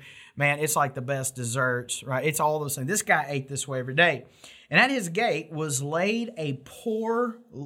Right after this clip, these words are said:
na-, man named Lazarus, covered with sores, who desired to be fed with what fell from the rich man's table. Moreover, even the dogs came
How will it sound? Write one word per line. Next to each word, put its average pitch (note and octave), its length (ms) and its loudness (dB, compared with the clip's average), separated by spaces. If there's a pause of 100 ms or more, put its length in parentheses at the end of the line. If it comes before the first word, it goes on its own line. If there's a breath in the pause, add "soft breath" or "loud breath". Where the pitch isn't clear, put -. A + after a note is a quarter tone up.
na-, D#3+ 360 -2
man E3+ 300 0
named D3 200 0
Lazarus, F3 500 0
covered F#3+ 400 -2
with C#3+ 100 -8
sores, - 640 -4 (460 loud breath)
who G3 60 6
desired G#3 380 6
to A3 60 -4
be F#3+ 120 -2
fed A3 640 0 (580 loud breath)
with E3 320 0
what D#3 220 4
fell G#3+ 400 0
from E3+ 180 -4
the D3+ 100 0
rich F#3+ 360 -2
man's F3+ 420 -2
table. C3+ 520 -2
Moreover, G3 960 0
even A3+ 280 -4
the D#3+ 80 -2
dogs F3+ 640 0
came E3 440 -6